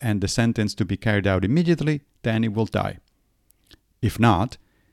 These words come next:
he too will eat first, because the time for lunch has come before the time of the execution.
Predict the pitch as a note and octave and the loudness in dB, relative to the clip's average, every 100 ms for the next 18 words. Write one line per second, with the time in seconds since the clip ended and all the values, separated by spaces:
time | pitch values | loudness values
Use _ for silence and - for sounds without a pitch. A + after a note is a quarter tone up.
0 | _ _ D#3+ E3+ A#3 C3+ A#2 C3 - D#3+ | _ _ 2 4 2 4 2 0 0 0
1 | - - - _ A#2+ - A2+ G#2+ G#2 A#2 | 0 -4 -16 _ -6 0 0 0 -2 0
2 | A#2+ - A#2 A#2 - A#2+ - G2+ F#2 - | 2 2 2 2 0 -4 0 0 0 -4
3 | - G#2+ A2 G2+ - F2+ F#2+ - - F2+ | -8 -2 -2 0 -2 -2 -4 -6 -8 -4
4 | F#2+ - - - F2 - - | -6 -4 -8 -8 -10 -10 -14